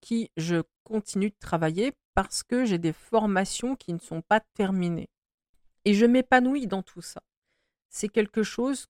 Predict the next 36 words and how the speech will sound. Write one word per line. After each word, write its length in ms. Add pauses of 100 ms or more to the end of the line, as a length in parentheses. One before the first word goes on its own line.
(120)
que 140
j'aime 320
faire, 560 (720)
c'est 300
des 160
choses 340
dans 120
lesquelles 440 (120)
j'aime 520
me 180
plonger. 600 (480)
Donc 280
la 120
vie 180
de 140
machin, 440
la 140
vie 200
de 100
truc, 320
sa 160
dernière 500
télé 400
ou 160
alors 300
ce 100
qu'il 240
a 80
dit, 320
ce 100
qu'il 200
a 100
fait 220
de 80
sa 160
soirée, 520